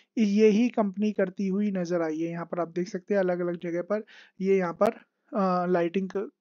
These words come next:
का काम करते हुए नज़र आते हैं। तो एक बार इनकी बार, बारे में पढ़ लीजिए, इनकी वेबसाइट पे जाके आपको यहाँ पर, अ, पता चलेगा कंपनी के बारे में। कंपनी यहाँ पर दो हज़ार उन्नीस में आई थी। एक कंसोलिडेशन से निकलने के बाद शेयर ने अच्छा खासा यहाँ पर रिटर्न भी दिए,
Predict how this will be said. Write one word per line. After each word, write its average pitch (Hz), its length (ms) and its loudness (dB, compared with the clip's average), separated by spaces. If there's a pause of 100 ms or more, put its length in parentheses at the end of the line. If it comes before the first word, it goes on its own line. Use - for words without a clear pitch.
का 196 120 4
काम 180 220 -2
करते 175 300 -6
हुए 180 200 0
नज़र 160 280 -6
आते 147 160 -6
हैं। 165 60 -4
तो 190 120 0
एक 185 120 2
बार 190 120 4
इनकी 185 200 -4
बार, 175 240 0
बारे 165 280 -2
में 196 100 -4 (460)
पढ़ 226 120 6
लीजिए, 214 300 4
इनकी 202 180 0
वेबसाइट 175 380 0
पे 190 80 4
जाके 175 260 2
आपको 175 280 -2
यहाँ 160 140 -4
पर, - 200 -6 (340)
अ, 175 260 0 (180)
पता 202 160 6
चलेगा 170 380 2
कंपनी 160 340 -6
के 156 100 -8
बारे 143 240 -6
में। - 260 -8 (140)
कंपनी 220 300 4
यहाँ 226 140 4
पर 220 140 2
दो 202 140 4
हज़ार 202 180 6
उन्नीस 190 320 -2
में 208 80 4
आई 196 80 4
थी। 220 200 -6 (340)
एक 220 100 -4
कंसोलिडेशन 240 600 4
से 226 140 0
निकलने 208 380 2
के 208 120 -2
बाद 208 160 4
शेयर 196 240 0
ने 190 120 -2
अच्छा 190 220 -2
खासा 185 260 0
यहाँ 180 140 -2
पर 180 180 0
रिटर्न 175 300 -2
भी 196 80 2
दिए, 196 240 4